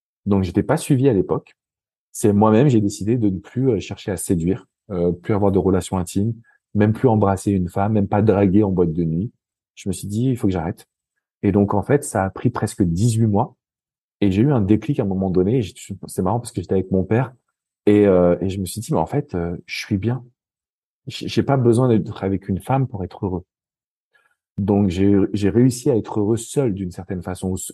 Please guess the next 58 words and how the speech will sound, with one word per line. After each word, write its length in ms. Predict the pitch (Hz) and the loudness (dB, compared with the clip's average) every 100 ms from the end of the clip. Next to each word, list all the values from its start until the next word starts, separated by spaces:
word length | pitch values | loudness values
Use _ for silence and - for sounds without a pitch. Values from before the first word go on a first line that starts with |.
| - | 0
ou 140 | 117 | 4
avec 260 | 123 107 - | 4 2 2
mes 120 | 104 | 0
parents, 460 | 104 98 101 127 127 | 0 0 2 2 2
ou 160 | 107 | 0
avec 240 | 101 98 98 | 0 -2 -6
mon 140 | 87 | -12
frère, 400 | - 131 131 123 | -6 0 2 2
ou 80 | 107 | 2
avec 200 | 98 - | 0 -4
mes 100 | 92 | -8
potes. 400 | - 143 113 - _ _ _ _ _ - | 0 0 0 -6 _ _ _ _ _ -18
Ce 180 | - - | -18 -8
qui, 280 | - 143 | 0 2
euh, 440 | 131 101 95 98 95 - | 4 6 6 4 2 2
avant 320 | 113 113 135 | 2 2 0
était, 300 | 120 135 139 | -2 -2 0
euh, 240 | 107 92 87 - _ _ - | 2 0 -2 -10 _ _ -8
non, 100 | 107 | -6
mais 100 | 95 | -6
si 100 | - | -10
tu 100 | 101 | -4
veux 80 | 101 | -4
être 180 | - | 0
heureux, 140 | 101 120 | 2 2
faut 140 | - | 0
que 60 | - | -4
t'aies 100 | 87 | -2
une 80 | 87 | 0
nana, 240 | 101 113 | 0 -2
quoi. 180 | 113 82 | -2 -6
Faut 100 | - | -8
que 80 | - | -20
tu 100 | - | -10
sois 140 | 95 | -6
en 60 | 98 | -4
couple. 320 | - - - _ _ _ | -2 -4 -8 _ _ _
Tu 80 | - | -20
peux 80 | - | 0
pas 120 | 131 | 2
être 200 | 127 120 | 4 4
heureux 160 | 113 | 4
sans 200 | 113 101 95 | 2 -2 -4
être 140 | - | -6
en 60 | 95 | -8
couple. 220 | 82 - _ _ _ _ - | -8 -12 _ _ _ _ -2
Et 60 | |
donc, 140 | 101 101 | 0 2
c'est 120 | 110 | 0
ça 260 | - 139 127 | 0 0 2
qui 80 | |
a 60 | 101 | 0
créé 180 | - 110 | -2 -2
un 100 | 98 | 2
déclic 300 | 95 - 104 | 0 0 -4
dans 80 | 90 | -2
ma 140 | 87 | -2
vie 160 | 82 | -4